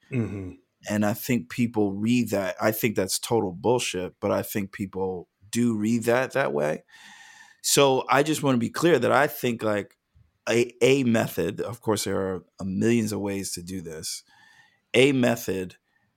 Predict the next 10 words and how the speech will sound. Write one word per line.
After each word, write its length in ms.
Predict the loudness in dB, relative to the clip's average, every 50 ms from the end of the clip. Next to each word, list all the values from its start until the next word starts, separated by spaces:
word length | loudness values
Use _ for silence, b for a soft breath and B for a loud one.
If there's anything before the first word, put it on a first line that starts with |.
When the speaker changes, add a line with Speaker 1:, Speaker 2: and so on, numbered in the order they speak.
| _ _ _ _ _ _ -4
Speaker 2:
um, 560 | -4 -2 -2 -2 -2 -4 -4 -6 -8 -10 -14 _ _ _
if 180 | -12 -12 -10 -10
you 100 | -14 -14
don't 300 | -8 -4 -2 0 0 0
wanna 180 | -2 -4 -6 -6
be 180 | -8 -8 -8
in 100 | -6 -6
L 220 | -6 -6 -6 -6 -6
A, 220 | -6 -4 -6 -6 -8 _ _ _ _ _ _ _ _
uh, 140 | -6 -4 -4